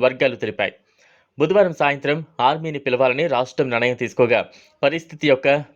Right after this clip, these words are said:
పరిమాణం స్పష్టంగా మారిన తర్వాత అమలు నెమ్మదిగా ఉంది. ఎన్ఎస్జీ కమాండోలను ఢిల్లీ నుంచి రప్పించవలసి వచ్చింది మరియు గురువారం ఉదయం ఏడు గంటలకు మోహరించారు.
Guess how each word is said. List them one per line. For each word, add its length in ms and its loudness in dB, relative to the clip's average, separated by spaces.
పరిమాణం 420 -2
స్పష్టంగా 680 -2
మారిన 300 0
తర్వాత 380 -4
అమలు 340 -2
నెమ్మదిగా 440 -2
ఉంది. 220 -4
ఎన్ఎస్జీ 380 0
కమాండోలను 600 -2
ఢిల్లీ 220 -2
నుంచి 240 -8
రప్పించవలసి 560 -2
వచ్చింది 360 -4
మరియు 320 0
గురువారం 440 2
ఉదయం 260 0
ఏడు 200 0
గంటలకు 460 -2
మోహరించారు. 720 -2